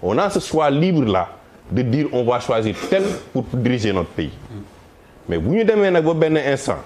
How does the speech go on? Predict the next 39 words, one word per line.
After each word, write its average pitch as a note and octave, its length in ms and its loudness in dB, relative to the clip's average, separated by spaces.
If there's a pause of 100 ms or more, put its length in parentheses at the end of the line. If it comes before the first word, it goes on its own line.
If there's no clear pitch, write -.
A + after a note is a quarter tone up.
(160)
boo A#2 180 2
war F3 60 0
ñu E3+ 140 2
bun B2+ 160 0
xataal, F2+ 280 -2
man D3+ 160 0
nee E3 100 2
naa, A#2 140 -2 (600)
Sénégal, G#2+ 460 -2 (140)
kenn D3+ 200 -2
mënu A#2 300 -2
maa B2+ 200 0
bun F#2 240 -4
xataal G2+ 320 -4
ba F#2 140 0
du G2+ 60 0
ma G2+ 120 0
wax F2 80 -4
lu F2+ 80 0
ma E2 80 -2
xalaat. D#2 220 -4 (160)
Douze C#3+ 680 0
ans, G#2+ 180 -2 (920)
Macky C#3+ 260 0
lu C3+ 140 0
mu D3 140 2
wax, C#3 180 -2
seetaan B2+ 300 0
ngeen B2 120 2
ma, A#2+ 200 2
ma - 20 0
teggi A2+ 280 -2
teg F#2+ 160 -4
fële. F#2 240 -4 (360)
Mais F#2 120 -4
musuma F3 340 0
manqué C3+ 360 2
Macky A2+ 280 -2
respect. - 280 -4